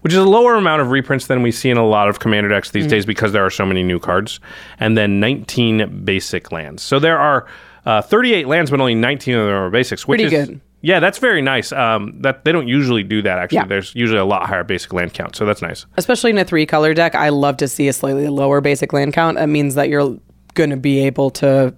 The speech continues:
Speaker 2: cast your spells.
Speaker 1: Yeah, and I think, uh, criticism fairly that we've had in the past of some of the decks is, like, "That's a high basic land count. There is no
Speaker 2: Yeah.
Speaker 1: reason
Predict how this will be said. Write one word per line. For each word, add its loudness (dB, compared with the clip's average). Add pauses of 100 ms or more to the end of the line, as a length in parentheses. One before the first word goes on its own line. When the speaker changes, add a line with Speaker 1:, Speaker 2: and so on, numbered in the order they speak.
(120)
Speaker 2:
cast -4
your -10
spells. -8 (360)
Speaker 1:
Yeah, 2
and 2
I 2
think, -2
uh, 4
criticism 0
fairly 2
that 2
we've 0
had -2
in -2
the -2
past -4
of -4
some -2
of -6
the -2
decks -2
is, -6
like, -4
"That's -4
a 0
high 0
basic 0
land -2
count. -6
There 0
is -2
no 4
Speaker 2:
Yeah. 4
Speaker 1:
reason 2